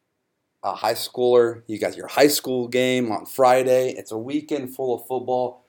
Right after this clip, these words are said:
and it's beautiful. Then we have baseball winding down.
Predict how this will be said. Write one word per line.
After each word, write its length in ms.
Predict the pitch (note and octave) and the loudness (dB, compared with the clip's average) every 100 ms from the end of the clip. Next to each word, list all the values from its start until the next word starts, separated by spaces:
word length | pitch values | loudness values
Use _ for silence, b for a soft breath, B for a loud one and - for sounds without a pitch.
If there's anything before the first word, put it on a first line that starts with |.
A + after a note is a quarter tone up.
| _ _ | _ _
and 120 | A#2 | -12
it's 140 | G#2+ A2 | -12 -12
beautiful. 480 | A2 A2+ G#2 - _ _ _ _ _ _ _ _ _ _ - - _ _ _ _ _ | -8 -8 -8 -14 _ _ _ _ _ _ _ _ _ _ -20 -20 _ _ _ _ _
Then 500 | G#2 A2 B2 B2+ B2 | -10 -2 0 0 -2
we 140 | A#2 A#2+ | -4 -2
have 280 | A2+ A#2+ A2+ | -2 -2 -2
baseball 460 | B2 A#2 C3+ A#2 | -2 0 4 4
winding 380 | G#2+ G2+ G2 F#2+ | 4 0 -4 -8
down. 200 | - | -12